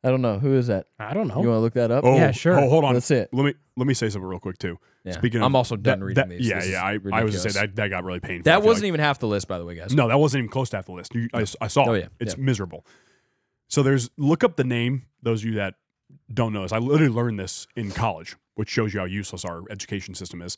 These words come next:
Speaker 1: Mm-hmm.
Speaker 3: The name Alfred Kinsey. Alfred is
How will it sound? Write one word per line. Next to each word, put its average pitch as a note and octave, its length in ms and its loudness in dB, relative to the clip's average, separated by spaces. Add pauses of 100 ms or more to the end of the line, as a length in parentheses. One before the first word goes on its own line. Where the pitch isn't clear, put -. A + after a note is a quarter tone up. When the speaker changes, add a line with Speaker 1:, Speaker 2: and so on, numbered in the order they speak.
Speaker 1:
Mm-hmm. G2+ 200 -6 (380)
Speaker 3:
The A#2+ 160 0
name C#3 340 2 (140)
Alfred D3 560 0 (140)
Kinsey. G#2 540 -4 (1160)
Alfred B2+ 360 2
is A2+ 220 -2